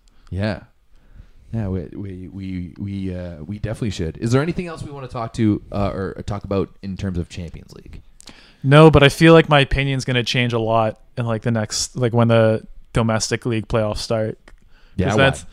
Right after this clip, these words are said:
Speaker 2: I feel like that's when you see, like, the real, like, like, toward this kind of time in the regular season, this things start to drop off. Also, we're gonna see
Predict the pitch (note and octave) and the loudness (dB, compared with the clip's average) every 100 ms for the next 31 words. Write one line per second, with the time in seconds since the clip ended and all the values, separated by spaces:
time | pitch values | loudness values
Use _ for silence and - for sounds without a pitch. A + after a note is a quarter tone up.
0 | - - - B2+ D3 C3+ C3 C3+ B2+ C#3 | -20 -18 -6 2 6 6 6 4 4 6
1 | B2 A#2+ B2+ A2+ A#2+ A#2+ A2+ - - - | 6 6 4 4 6 8 8 4 -10 -20
2 | - - - A2+ - - G#2 - C#3+ - | -20 -8 -2 -2 -2 -18 -12 -4 -2 2
3 | C#3+ C#3+ C#3+ C#3+ - D3+ C#3 B2 - C3 | 8 8 8 4 4 2 2 0 -2 2
4 | C3 A#2+ A#2 A#2 A#2+ A#2+ C3+ B2 B2 A2 | 4 4 2 2 2 0 0 -2 -2 -6
5 | B2 A#2 - A2 G#2 A2 G#2+ A2 G#2+ G#2+ | -6 -4 -4 -4 0 2 2 4 4 4
6 | - - - - - C#3+ D#3 D#3 C3 B2 | 0 -14 -20 -16 0 4 4 4 0 0
7 | B2 - B2+ A#2 | -2 -2 -2 -4